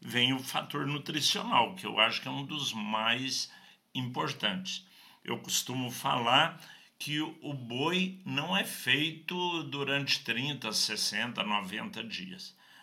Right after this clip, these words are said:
Muitas vezes o produtor pega uma boiada e fala, "Agora eu vou engordar esse boi, então quero tratar noventa dias pra, pra ter um resultado violento", né? E não é bem assim. O, o,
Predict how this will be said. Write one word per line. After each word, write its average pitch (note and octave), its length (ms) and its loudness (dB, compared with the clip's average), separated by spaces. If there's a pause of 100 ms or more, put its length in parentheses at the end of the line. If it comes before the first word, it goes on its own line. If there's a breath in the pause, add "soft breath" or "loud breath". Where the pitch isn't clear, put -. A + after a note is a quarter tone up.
(140 loud breath)
Muitas A2+ 440 -4
vezes B2+ 220 -2
o - 60 -12
produtor B2 640 -2 (420 loud breath)
pega A#2+ 300 6
uma A#2 140 0
boiada C3+ 520 2
e - 20 -6
fala, B2 160 4
"Agora D3 460 4
eu F#3 100 2
vou E3 140 0
engordar D3+ 500 2
esse C#3 220 -2
boi, A2 300 0
então A2 300 -6
quero C3 280 -2
tratar C3 460 0
noventa C#3 540 -2
dias C3+ 420 -4
pra, C#3+ 360 0 (260 loud breath)
pra B2 140 -4
ter D3+ 200 -8
um D3 100 -4
resultado C#3+ 800 0
violento", A#2+ 840 -2 (440 loud breath)
né? G2+ 300 -4 (280 loud breath)
E C3 120 0
não D#3 220 -2
é F#3+ 40 2
bem F3+ 300 2
assim. E3+ 500 0 (360 loud breath)
O, A#2+ 100 -6
o, A#2 920 -6